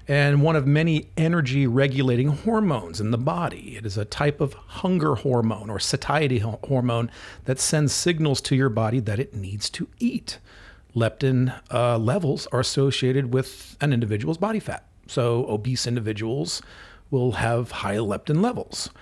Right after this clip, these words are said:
Uh, high leptin levels act on the hypothalamus to signal that it's okay to stop eating. However, too much leptin production can result in leptin resistance. Leptin resistance is your body's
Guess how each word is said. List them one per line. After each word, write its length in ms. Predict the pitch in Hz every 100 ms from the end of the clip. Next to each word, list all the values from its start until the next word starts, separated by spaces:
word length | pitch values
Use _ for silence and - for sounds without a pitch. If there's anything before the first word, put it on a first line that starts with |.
| - - -
Uh, 180 | - 110
high 360 | - - 120 156
leptin 480 | 139 110 - 131
levels 380 | 117 95 117 120 - -
act 260 | 113 117
on 120 | - 120
the 80 |
hypothalamus 580 | 107 117 117 107 110 123
to 100 | -
signal 480 | 131 - - 131 139
that 140 | 123
it's 160 | 123 - -
okay 600 | - 131 131 - 120 117
to 100 | 110
stop 380 | 120 127 113 - -
eating. 340 | 143 117 101
However, 500 | - 123 135 127 113 - -
too 240 | - 170 208
much 240 | 175 -
leptin 340 | 123 113 127
production 420 | 110 110 101 - 131
can 200 | 131 123
result 340 | 113 110 -
in 120 | 123
leptin 420 | 117 113 98 123 113
resistance. 1000 | 131 127 117 175 - - 107 - - - - - - - - -
Leptin 380 | 123 - 135 117
resistance 640 | 117 101 160 - 131 120
is 140 | 120 104
your 80 |
body's 400 | 101 110 113 117